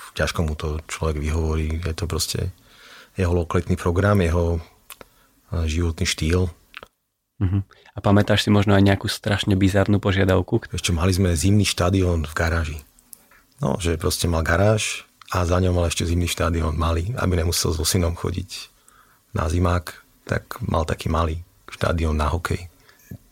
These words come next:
Speaker 1: Je to, veľakrát je to o bazéne, o veľkosti toho bazéna. A
Speaker 2: Mhm.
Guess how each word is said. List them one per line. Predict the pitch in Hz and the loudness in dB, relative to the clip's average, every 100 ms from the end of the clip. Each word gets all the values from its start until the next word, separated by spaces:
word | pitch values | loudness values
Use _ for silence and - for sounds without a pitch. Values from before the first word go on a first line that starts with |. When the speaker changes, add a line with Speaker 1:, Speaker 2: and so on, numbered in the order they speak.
| _ _ _ | _ _ _
Speaker 1:
Je | - 95 | -2 2
to, | 110 92 | 2 2
veľakrát | 87 92 92 104 95 95 | 2 2 2 4 4 2
je | 92 | 2
to | 80 | 0
o | |
bazéne, | 85 82 85 85 76 | 2 2 2 2 2
o | 76 | 0
veľkosti | 76 78 76 - | -2 -2 -6 -6
toho | 80 78 | -6 -4
bazéna. | 78 82 80 85 - - - | -4 -4 -4 -8 -12 -10 0
A | |
Speaker 2:
Mhm. | 92 | 4